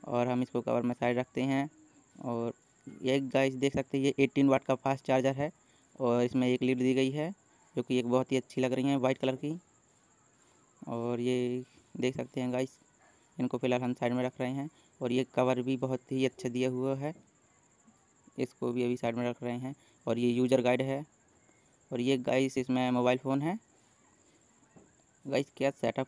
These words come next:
किया हुआ है। फ़िलहाल इसको हम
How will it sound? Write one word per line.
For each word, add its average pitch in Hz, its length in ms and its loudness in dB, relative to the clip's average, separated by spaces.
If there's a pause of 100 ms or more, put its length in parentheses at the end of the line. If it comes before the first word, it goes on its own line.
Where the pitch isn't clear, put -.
किया 120 160 -2
हुआ 127 240 -10
है। 131 140 -18 (1800)
फ़िलहाल 123 260 2
इसको 123 240 -2
हम 120 260 -2